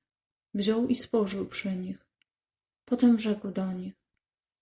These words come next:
"To właśnie znaczyły słowa, które mówiłem do was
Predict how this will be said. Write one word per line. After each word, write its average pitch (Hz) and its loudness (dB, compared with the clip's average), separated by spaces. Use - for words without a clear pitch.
"To 247 2
właśnie 214 0
znaczyły 208 -2
słowa, 214 2
które 233 0
mówiłem 220 2
do 190 0
was 190 -8